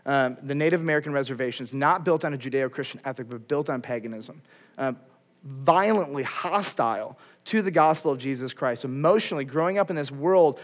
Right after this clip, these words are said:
where they say, "That is not for me, that is other than," it's a very spiritual place. They live more in a place that represents Ephesus. Now, for the saints of the first century in Ephesus in the Roman Empire, the battle was between Jesus and Artemis.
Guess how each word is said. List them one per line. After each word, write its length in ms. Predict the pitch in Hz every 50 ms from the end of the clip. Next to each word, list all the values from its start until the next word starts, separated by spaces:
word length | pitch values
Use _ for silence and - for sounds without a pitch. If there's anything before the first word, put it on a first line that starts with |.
| - - -
where 120 | - 156
they 80 | 156 160
say, 160 | 156 - 147
"That 140 | 143 156 143
is 100 | 139 127
not 320 | 151 156 160 185 185 175
for 80 | - 202
me, 220 | 175 175 170 170
that 120 | 151 143 131
is 140 | 135 131 110 -
other 240 | 160 175 175 185 175
than," 220 | 160 180 170 170
it's 100 | 165 -
a 60 | - 135
very 180 | 135 131 127
spiritual 580 | 123 - - - - - 175 175 175 175 185 170
place. 360 | 147 180 175 165 165 170 165 - - - - - - -
They 420 | - 139 143 139 208 226 247 262 254
live 300 | 233 214 202 180 156 151
more 260 | 165 165 170 170 170
in 40 | 165
a 80 | 151
place 380 | 139 - - 151 139 135 123 -
that 140 | - 131 120
represents 580 | 131 139 135 120 139 123 131 131 123 120 - -
Ephesus. 600 | 139 123 - 127 - - - - - - - - - _ _ - - - - - - -
Now, 360 | - 175 175 160 151 135 - 87
for 600 | - - - 185 175 165 156 151 151 151 151 147 -
the 360 | 147 143 156 151 147 139 -
saints 400 | 151 - - 180 170 170 160 -
of 80 | 165 139
the 80 | 143 135
first 260 | - 156 151 135 -
century 540 | 147 143 139 135 - 147 139 139 135 123 -
in 200 | 143 147 143 -
Ephesus 480 | - 127 120 - 131 - 131 127 123 -
in 40 | 135
the 60 | 127
Roman 260 | 123 131 131 135 131
Empire, 400 | 123 123 120 120 123 123 117 120 - - - - _ -
the 60 | 160
battle 520 | 139 120 - 170 175 175 180 170 151 143 135
was 200 | 131 139 131 -
between 500 | 139 135 - - 156 143 135 131 131 127
Jesus 720 | 120 120 151 156 165 165 165 190 185 185 180 - - - _ - _ _ -
and 100 | 135 135
Artemis. 640 | 135 131 127 123 117 104 110 - - - - -